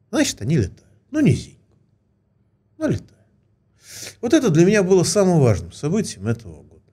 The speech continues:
А, честно говоря, я не знаю, как жить со своим новым ощущением, что все будет по-старому. Потому что понятно, что если все будет по-старому, то будет недолго.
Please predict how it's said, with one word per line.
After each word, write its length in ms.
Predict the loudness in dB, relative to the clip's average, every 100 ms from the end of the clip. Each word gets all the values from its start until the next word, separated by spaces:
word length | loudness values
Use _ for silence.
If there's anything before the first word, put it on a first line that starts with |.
| _ _ _ _ _ _ _ _ _ _ _ _ _ _ _
А, 320 | -2 2 2 2
честно 300 | 2 0 2
говоря, 160 | 2
я 60 | 2
не 120 | 2
знаю, 360 | 2 4 2 2
как 240 | 0 0
жить 220 | 2 0
со 80 | -2
своим 300 | -14 -4 0
новым 240 | 2 2 0
ощущением, 640 | -6 -10 -6 -2 -2 -2 -6 _ _ _ _ _ _ _ _
что 120 | -14 -10
все 160 | -6
будет 180 | -6 -8
по-старому. 380 | -12 -16 -16 _ _ _ _ _ _ _ _ _ _ _ _
Потому 140 | 0 2
что 140 | 2
понятно, 320 | 2 2 2
что 120 | -2
если 160 | -10 -10
все 160 | -10 -8
будет 180 | -8 -10
по-старому, 360 | -8 -2 -2
то 60 | 0
будет 220 | -2 -2
недолго. 460 | 2 4 4 0 -4